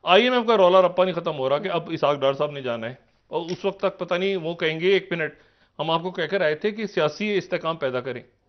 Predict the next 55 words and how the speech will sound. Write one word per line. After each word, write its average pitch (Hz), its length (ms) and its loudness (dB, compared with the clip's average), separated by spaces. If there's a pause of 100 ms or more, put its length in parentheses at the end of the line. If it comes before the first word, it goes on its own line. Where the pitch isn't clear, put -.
(320)
तो 147 60 -8
ये 180 140 0
सियासी 175 400 2
इस्तेकाम 214 360 -2
खाक 220 260 0
पैदा 254 200 6
हुआ 254 140 2
है 254 60 -2
पीछे 233 220 -6
आपके 220 180 -4
मुल्क 185 220 -6
में। 196 140 -6
तो 208 160 2
इस 175 180 -6
वक्त 185 140 -4
तो 208 100 0
पता 196 200 -2
ही 208 80 0
नहीं 214 180 -4
है - 0 -
कि 208 120 2 (500)
वजीर 139 440 -2
खजाना 139 400 -2
जो 165 120 -6
है 151 80 -4
वो 151 200 -6
जाएंगे 131 420 -2
तो 165 100 -6
वापस 143 300 -2
आएंगे, 127 360 -8 (1000)
कौन 135 300 -6
होगा 139 240 -2
यहाँ 131 140 -6
पे, 147 100 -10
कौन 131 220 -10
नहीं 131 160 -12
होगा। 117 260 -12 (880)
ठीक 135 140 -10
है 175 60 -8
ना, 185 120 -10
जो 139 140 -8
निजो 151 220 -6
साहब 180 200 -4
गए 147 160 -2
थे 196 100 -4
ना 196 100 -6
चीन 196 220 -10
के 175 80 -8
दौरे 127 240 -6
पे, - 120 -16
तो - 340 -20
वापस 135 340 -2
आए 139 120 -2
थे, 131 120 -6
तो 110 240 -12